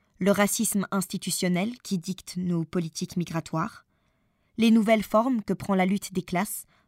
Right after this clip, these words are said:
notamment à travers la gentrification. « Rien de nouveau sous le soleil », diront certains, auxquels cette litanie pourra sembler trop familière. Peut-être,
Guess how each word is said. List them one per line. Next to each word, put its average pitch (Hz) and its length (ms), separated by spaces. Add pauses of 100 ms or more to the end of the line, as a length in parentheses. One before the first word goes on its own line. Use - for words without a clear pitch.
(120)
notamment 180 440
à 170 80
travers 175 420
la 165 100
gentrification. « 170 800 (840)
Rien 226 240
de 226 100
nouveau 226 240
sous 226 140
le 196 80
soleil », 180 480 (100)
diront 160 340
certains, 147 440 (540)
auxquels 190 340
cette - 260
litanie 185 460
pourra 170 260
sembler 175 480
trop - 180
familière. 160 680 (840)
Peut-être, - 560